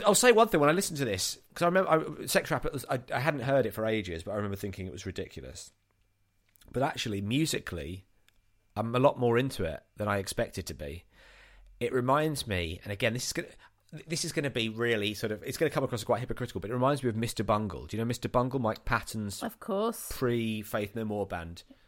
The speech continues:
Speaker 2: And they have a feud, which I'm sure we'll talk about. Yeah, a huge feud.
Speaker 1: That's,
Speaker 2: Yeah.
Speaker 1: do they? The,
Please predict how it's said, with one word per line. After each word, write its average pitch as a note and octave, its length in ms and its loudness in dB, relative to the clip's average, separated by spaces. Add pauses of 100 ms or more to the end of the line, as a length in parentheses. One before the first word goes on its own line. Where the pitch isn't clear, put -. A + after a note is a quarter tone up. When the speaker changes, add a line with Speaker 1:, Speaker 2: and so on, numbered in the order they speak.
(200)
Speaker 2:
And A#3+ 160 -8 (100)
they G#3+ 80 -4
have G#3+ 120 -4
a G#3 60 -6
feud, A#3+ 360 -4
which F#3 160 -8
I'm F#3+ 80 -6
sure G3+ 140 -8
we'll G3 100 -6
talk G3 220 -10
about. D#3+ 280 -10
Yeah, F#3 360 -8
a F3 40 -20 (120)
huge A3 140 -8
feud. - 100 -20
Speaker 1:
That's, - 340 -2 (500)
Speaker 2:
Yeah. - 100 -14
Speaker 1:
do E3+ 120 8
they? B2+ 140 8
The, - 520 -4